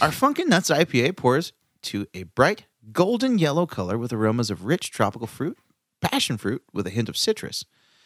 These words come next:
Pale Pilsner and Midnight wheat malts give it a solid malt character, while Chinook, Citra, and Amarillo hops impart flavors of ripe tropical fruit,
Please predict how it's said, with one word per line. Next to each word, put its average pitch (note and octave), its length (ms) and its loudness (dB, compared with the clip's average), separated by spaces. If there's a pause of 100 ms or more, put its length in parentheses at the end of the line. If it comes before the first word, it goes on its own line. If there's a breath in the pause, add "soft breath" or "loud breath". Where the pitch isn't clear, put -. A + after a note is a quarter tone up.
(440 soft breath)
Pale G3+ 560 2
Pilsner C#3+ 400 2
and G#2+ 320 -2
Midnight C3+ 480 0
wheat B2 360 -8 (100)
malts A2 500 -2
give A#2 260 -4
it A2 80 -2
a G2+ 80 -2
solid B2+ 520 2
malt F#2+ 240 -2
character, F#2 360 -8
while G#2 200 2
Chinook, D3 340 -2
Citra, - 400 0
and A2 240 -2
Amarillo C#3 480 2
hops G2 400 -2 (460 loud breath)
impart B2 420 2
flavors B2+ 400 2
of E2+ 180 -4
ripe C3 280 2
tropical C#3 400 -2
fruit, G2+ 280 -2